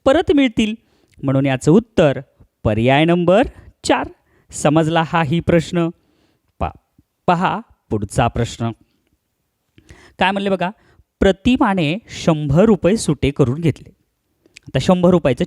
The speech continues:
चिल्लर घेतलं, तेव्हा दुकानदाराने तिला तीन प्रकारच्या नोटा दिल्या. आता ती ॲटोतून आली होती आणि तिला शंभर रुपये सुटे अर्जंट पाहिजे होते म्हणून तिने दुकानदाराकडून चिल्लर करून घेतले.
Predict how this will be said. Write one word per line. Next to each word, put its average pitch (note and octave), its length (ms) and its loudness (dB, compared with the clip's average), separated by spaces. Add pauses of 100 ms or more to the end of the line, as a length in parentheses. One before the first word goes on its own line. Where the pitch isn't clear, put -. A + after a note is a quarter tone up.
चिल्लर D#3+ 300 2
घेतलं, F#2 300 -10 (920)
तेव्हा D#3+ 440 0 (280)
दुकानदाराने F3 1080 -2
तिला E3 280 -4
तीन A3 600 -4
प्रकारच्या C#3+ 640 -4
नोटा B2 340 -2
दिल्या. F2+ 260 -10 (760)
आता - 160 -6
ती C3 160 -4 (100)
ॲटोतून B2+ 480 -2
आली C3 160 0
होती D#3 340 0 (300)
आणि C#3+ 180 -4
तिला E3+ 160 0
शंभर D3 340 0
रुपये D#3+ 280 2
सुटे C#3 280 -4 (120)
अर्जंट A#2 400 -2
पाहिजे B2 300 0
होते B2+ 160 -2
म्हणून C#3 280 -4
तिने E3 120 -6
दुकानदाराकडून D3+ 800 -2
चिल्लर F3+ 300 2
करून F2+ 260 -4
घेतले. F#2+ 280 -10